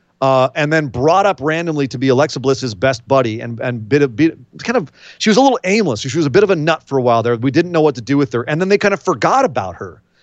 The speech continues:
and just left her with Alexa. For all of that,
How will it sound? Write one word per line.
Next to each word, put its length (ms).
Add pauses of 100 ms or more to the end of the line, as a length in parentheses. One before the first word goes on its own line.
(100)
and 140
just 140
left 340
her 120
with 120
Alexa. 540 (840)
For 260
all 340
of 140
that, 420